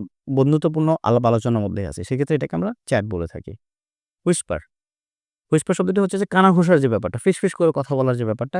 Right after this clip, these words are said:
সেটাকে আমরা হুইসপার বলে থাকি। রিপোর্ট, হুম, রিপোর্ট কি? রিপোর্ট হচ্ছে যে কোনো কিছুকে নিয়ে লিখা বা বিবৃতি করা যে ব্যাপারটা আর কি, হ্যাঁ, সেটাই রিপোর্ট। So, এখানে অ্যান্সারটা হচ্ছে না।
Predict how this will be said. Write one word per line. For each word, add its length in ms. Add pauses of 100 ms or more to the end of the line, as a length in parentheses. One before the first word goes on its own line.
সেটাকে 200
আমরা 140
হুইসপার 360
বলে 160
থাকি। 200 (1160)
রিপোর্ট, 420 (580)
হুম, 180 (300)
রিপোর্ট 320
কি? 100 (120)
রিপোর্ট 200
হচ্ছে 200
যে 40 (100)
কোনো 160
কিছুকে 300 (680)
নিয়ে 240
লিখা 200
বা 140
বিবৃতি 380
করা 200
যে 120
ব্যাপারটা 360
আর 120
কি, 80 (240)
হ্যাঁ, 160 (140)
সেটাই 280
রিপোর্ট। 240
So, 100
এখানে 160
অ্যান্সারটা 320
হচ্ছে 240
না। 40